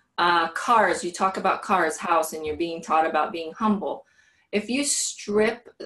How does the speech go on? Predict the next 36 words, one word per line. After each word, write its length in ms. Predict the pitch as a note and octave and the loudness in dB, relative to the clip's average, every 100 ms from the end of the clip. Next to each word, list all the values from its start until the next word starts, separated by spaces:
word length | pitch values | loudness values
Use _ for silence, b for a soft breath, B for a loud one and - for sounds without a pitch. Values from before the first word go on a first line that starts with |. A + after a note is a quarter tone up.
| - | -2
all 260 | F3+ G3+ A3 | 2 2 2
the 80 | G3 | -2
human 800 | - - - G3 G3 F#3+ F#3+ | -6 -18 -10 -4 0 0 -2
creation 640 | G3 - D3+ D3 F3 - G3+ | -6 -8 -6 -6 -6 -6 -4
away, 380 | G#3+ G#3+ A#3 F4 _ _ _ _ _ _ _ _ _ _ _ - - D#3 | -2 -4 -6 -10 _ _ _ _ _ _ _ _ _ _ _ -20 -10 -4
and 480 | E3+ E3+ E3 D#3+ - _ _ _ _ _ _ | -2 -2 -2 -6 -10 _ _ _ _ _ _
if 200 | F#3+ F#3 | -2 0
you 160 | G#3 A#3 | 0 0
wear 260 | F#3+ F#3+ G#3 | 2 4 4
your 220 | F#3+ E3+ | 2 -2
smile 640 | - - E3+ D#3 E3 G3 | -6 -8 -4 -2 0 -2
all 180 | F#3+ G#3 | -2 -4
the 120 | G#3+ | -4
time 460 | G#3+ A3+ G3+ A3 G#3+ | -6 -4 -2 0 0
and 140 | E3+ | -4
you're 100 | D#3+ | -8
so 220 | D#3 - E3 | -8 -8 -8
confident 720 | - D#3+ - F3 F3+ F#3 F3+ | -6 -6 -4 -4 -4 -6 -6
about 320 | C#3+ D3+ - | -4 -4 -4
life 420 | C#3 C#3+ F#3+ A3 - | -4 -4 -4 -10 -12
and 340 | D#3+ C3+ B2+ B2 _ | -10 -10 -10 -14 _
you're 200 | - D#3 | -10 -8
just 540 | D3+ D#3+ - - - - | -6 -8 -10 -12 -14 -14
killing 400 | - D#3 E3 F3+ | -6 -4 -4 -4
it 100 | F3+ | -6
in 140 | F#3 F#3 | -6 -4
life, 520 | F3+ G3+ A3 - _ _ _ _ _ _ _ _ - | -2 -2 -4 -12 _ _ _ _ _ _ _ _ -2
I'm 120 | F3+ | 2
not 180 | F#3 E3+ | 2 2
saying 340 | - F#3 E3+ | 0 -2 -2
it's 200 | D#3 - | -4 -8
perfect. 540 | - D4+ D4 - D3 - | -2 0 0 -2 -6 -8
I'm 140 | D#3+ E3 | -6 -6
just 200 | D#3+ - | -6 -4
saying 360 | F3+ E3+ - | -2 -2 -4
it's 200 | - - | -8 -8